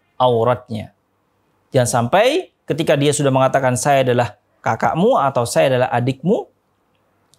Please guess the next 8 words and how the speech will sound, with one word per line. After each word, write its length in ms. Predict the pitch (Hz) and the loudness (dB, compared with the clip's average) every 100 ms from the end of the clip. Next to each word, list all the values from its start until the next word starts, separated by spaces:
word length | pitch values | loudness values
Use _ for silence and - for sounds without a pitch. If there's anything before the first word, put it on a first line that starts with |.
| _ | _
dia 100 | - | -2
sudah 240 | 139 135 123 | 0 0 0
dianggap 320 | 123 123 123 | 0 0 0
biasa 480 | 123 117 117 180 208 | 0 0 0 -2 0
dan 260 | 135 120 - | 0 -4 -6
dia 160 | 131 131 | -2 0
membuka 260 | 120 117 120 | -2 -2 -2
aurat, 220 | 131 | 0